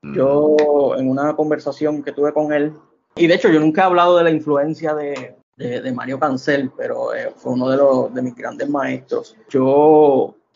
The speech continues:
Speaker 2: me propuse, yo dije, "Voy a leer los clásicos, voy a empezar de punto cero para adelante". Y estamos hablando de Aristóteles, estamos hablando de Platón, una época nietzscheana, Schopenhauer,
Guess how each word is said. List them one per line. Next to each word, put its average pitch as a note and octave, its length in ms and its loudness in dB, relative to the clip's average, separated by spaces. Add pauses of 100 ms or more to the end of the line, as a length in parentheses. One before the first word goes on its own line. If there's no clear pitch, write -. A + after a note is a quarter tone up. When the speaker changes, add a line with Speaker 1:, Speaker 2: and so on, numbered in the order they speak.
Speaker 2:
me C3 160 -6
propuse, C#3 460 -4
yo C3+ 60 -2
dije, C3 140 -4
"Voy C3+ 180 -4
a D#3+ 80 0
leer F#3+ 160 2
los F3 140 0
clásicos, C3 500 -6
voy D3+ 100 -2
a E3+ 40 2
empezar F#3 500 -4 (340)
de - 200 -8
punto G#3 460 -2
cero A#3+ 420 -2 (360)
para B2+ 240 -2
adelante". - 280 -16 (180)
Y B2+ 720 -4
estamos B2 320 -6
hablando D#3 380 -2
de E3+ 80 0
Aristóteles, E3 1040 0
estamos B2 240 -10
hablando B2 340 -8
de A#2 100 -10
Platón, D#3 880 0 (320)
una D3 380 0
época C#3+ 320 -4
nietzscheana, D#3 1040 0
Schopenhauer, D3 1160 -4